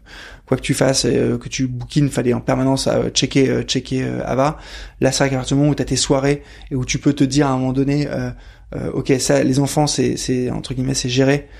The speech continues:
euh, et maintenant on peut faire un truc pour nous. Ça change tout. Et toujours cette histoire de, enfin, toujours, euh, cette histoire de, de parenthèse, un peu de bulle, quoi. Moi, j'ai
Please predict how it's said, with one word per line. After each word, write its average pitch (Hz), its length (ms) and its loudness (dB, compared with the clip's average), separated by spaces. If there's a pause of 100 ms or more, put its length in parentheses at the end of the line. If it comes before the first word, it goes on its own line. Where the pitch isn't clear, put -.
(260)
euh, 117 200 2
et - 80 0
maintenant 131 340 2
on 131 60 4
peut 127 120 -4
faire 127 160 -2
un 127 40 -4
truc 120 220 -10
pour 135 160 0
nous. 139 200 2 (360)
Ça 123 140 -6
change - 280 0
tout. 131 200 0
Et 127 60 -2
toujours 156 260 0
cette 135 180 0
histoire 143 260 0
de, 120 280 0 (160)
enfin, 117 160 -4
toujours, 135 320 0
euh, 123 140 0
cette - 200 -6
histoire 135 280 -2
de, 123 160 -2
de 120 80 -4
parenthèse, 135 520 0
un 123 60 -2
peu 131 140 -4
de 131 100 2
bulle, 131 280 0
quoi. 123 160 0
Moi, 135 120 0
j'ai 131 260 -2